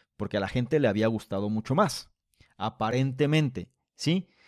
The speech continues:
¿Qué fue lo que sucedió? O sea, cuando la compañía introdujo el nuevo refresco, o sea, cuando, cuando introdujo este ti-, este nuevo tipo de Coca-Cola, ¿sí? Eh,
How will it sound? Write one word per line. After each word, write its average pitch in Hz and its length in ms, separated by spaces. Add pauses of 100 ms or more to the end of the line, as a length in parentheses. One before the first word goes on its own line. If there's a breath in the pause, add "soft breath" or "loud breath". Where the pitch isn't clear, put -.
(720 soft breath)
¿Qué 233 140
fue 269 160
lo 277 160
que 208 80
sucedió? 131 560
O 117 60
sea, 131 160
cuando 139 180
la 123 560
compañía 139 480
introdujo 160 1000
el 117 160
nuevo 165 200
refresco, 160 600
o - 60
sea, 107 160
cuando, 104 280
cuando 110 220
introdujo 117 460
este 139 160
ti-, - 160
este 131 200
nuevo 139 220
tipo 135 220
de 127 80
Coca-Cola, 107 640 (460)
¿sí? 147 300 (540 soft breath)
Eh, 113 640